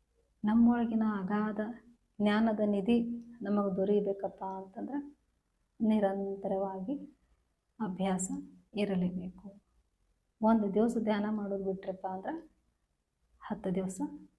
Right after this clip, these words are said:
ಹಿಂದೆ ಹೋಗ್ಬೇಕಾಗತ್ತೆ ಸ್ನೇಹಿತರೆ. ಹಾಗಾಗಿ ಧ್ಯಾನ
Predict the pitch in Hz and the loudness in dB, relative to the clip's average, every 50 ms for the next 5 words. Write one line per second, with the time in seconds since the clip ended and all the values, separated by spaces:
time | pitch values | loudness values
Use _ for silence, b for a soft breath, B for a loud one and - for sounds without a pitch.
0 | _ _ _ _ _ _ _ - 208 208 202 202 190 196 190 190 185 185 180 190 | _ _ _ _ _ _ _ -6 -6 -4 -4 -4 -4 -4 -4 -4 -4 -6 -6 -6
1 | 190 190 196 185 - 185 180 - - 190 190 190 - - 202 208 226 220 - _ | -6 -6 -8 -8 -10 -10 -12 -10 -10 -12 -12 -12 -12 -14 -12 -12 -14 -14 -18 _
2 | _ _ _ _ _ _ _ _ - - 202 180 180 196 214 254 240 220 202 196 | _ _ _ _ _ _ _ _ -12 -6 -4 -2 0 0 0 0 -2 -2 -2 -2
3 | 214 233 233 - - - - _ _ _ _ _ _ _ _ _ _ _ _ _ | -4 -4 -6 -10 -16 -20 -20 _ _ _ _ _ _ _ _ _ _ _ _ _
4 | _ _ _ _ _ _ _ _ - 196 214 208 208 233 269 | _ _ _ _ _ _ _ _ -2 2 2 4 4 4 4